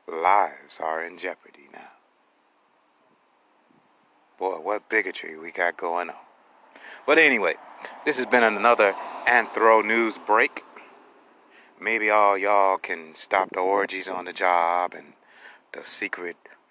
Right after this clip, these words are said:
fucking in the goddamn bathrooms and shit. Or the outright in the open. Who, who knows? It's probably why the employment rate's so fucking high.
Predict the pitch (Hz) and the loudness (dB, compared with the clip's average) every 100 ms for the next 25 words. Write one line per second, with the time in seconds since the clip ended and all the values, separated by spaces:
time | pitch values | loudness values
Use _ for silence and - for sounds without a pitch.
0 | - 107 - 98 92 87 85 90 87 82 | -4 -4 -4 -14 -14 -18 -8 -4 -2 -4
1 | - 87 87 85 82 - 87 87 87 - | -8 -10 -10 -12 -10 -2 2 2 -2 -10
2 | 85 82 80 80 78 - 85 - _ _ | -20 -18 -20 -16 -14 -14 -16 -20 _ _
3 | _ _ _ _ _ _ 95 101 127 95 | _ _ _ _ _ _ -2 0 0 0
4 | 95 92 98 - _ _ - 92 110 - | -2 0 0 -2 _ _ 0 0 0 -10
5 | _ - 98 117 113 139 - 76 71 78 | _ -6 0 4 6 4 0 -14 -12 -12
6 | 90 80 90 101 101 113 - 73 73 _ | -10 -8 -8 -4 -6 -6 -14 -20 -20 _
7 | _ _ _ _ _ _ - 90 87 85 | _ _ _ _ _ _ -4 -4 -2 0
8 | 92 90 87 85 98 104 80 76 71 - | 2 2 -4 -6 0 0 -2 -16 -20 -16
9 | - - - - - - | -16 -12 -14 -14 -20 -20